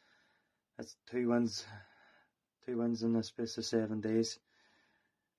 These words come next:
Eleven goals scored, one conceded. Um, it's hard not to get excited when you s-,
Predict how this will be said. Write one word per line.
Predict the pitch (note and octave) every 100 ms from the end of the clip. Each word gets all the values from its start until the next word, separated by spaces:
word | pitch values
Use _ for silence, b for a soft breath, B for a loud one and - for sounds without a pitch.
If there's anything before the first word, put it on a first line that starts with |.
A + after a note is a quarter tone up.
| A2+
Eleven | A2+ B2 A#2
goals | A2+ A2 G#2+
scored, | - A2+ A2+ G#2+
one | A2+ A2+
conceded. | A#2 A2 A2+ A2+ A2+ - _ _ -
Um, | G#2 G#2 G#2 G2+ F#2+ _ _ _ _ _ _ _ _ _ _ _ _ _
it's | A2
hard | - G#2 G#2
not | G#2 G2+
to | A2
get | G#2 G#2
excited | G2 G#2+ G#2 A2+
when | G#2+
you | G#2
s-, | - -